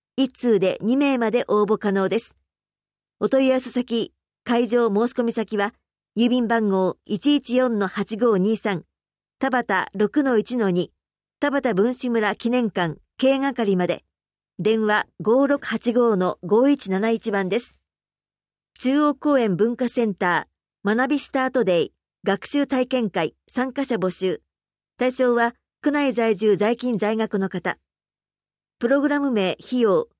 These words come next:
日時、定員、抽選の順にお伝えします。心の旅、万葉集を携えて、三月九日水曜日、午後二時から四時まで、二十五名。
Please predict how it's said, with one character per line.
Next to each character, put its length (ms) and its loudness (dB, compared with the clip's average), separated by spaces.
日 260 -4
時、 260 -4
定 180 2
員、 300 0
抽 140 0
選 220 0
の 100 -2
順 200 -2
に 100 -2
お 40 0
伝 240 -4
え 40 -2
し 120 -6
ま 120 -2
す。 160 -12
心 360 0
の 100 -2
旅、 380 -2
万 220 0
葉 180 -2
集 220 -2
を 160 2
携 380 -2
え 60 -2
て、 200 -6
三 300 -4
月 180 -4
九 240 -2
日 220 -2
水 260 0
曜 220 4
日、 240 -2
午 160 0
後 80 0
二 160 2
時 100 -8
か 120 -4
ら 80 0
四 160 4
時 120 -2
ま 120 0
で、 160 -4
二 160 2
十 240 2
五 160 0
名。 260 -2